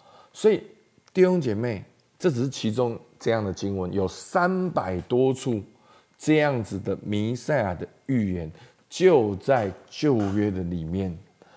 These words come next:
好，从以赛亚书到现，到耶稣的时候，有将近八百年的时间，隔空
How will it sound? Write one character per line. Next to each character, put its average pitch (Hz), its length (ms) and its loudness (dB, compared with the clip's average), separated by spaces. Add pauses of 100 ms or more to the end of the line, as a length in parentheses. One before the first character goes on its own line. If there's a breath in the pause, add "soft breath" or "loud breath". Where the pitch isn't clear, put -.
(120)
好， - 400 0
从 127 260 4
以 123 200 2
赛 175 260 4
亚 104 180 2
书 135 380 0
到 143 180 6
现， 113 380 -2 (120)
到 143 240 4 (240 loud breath)
耶 131 200 4
稣 127 280 -2
的 104 240 -2 (120)
时 - 240 -8
候， 110 200 0
有 92 160 -2 (140)
将 147 340 -2
近 135 280 -2 (100)
八 147 340 2
百 110 220 0
年 95 200 -2
的 98 120 -4
时 98 260 -6
间， 104 300 -4 (420 soft breath)
隔 127 320 6
空 143 400 4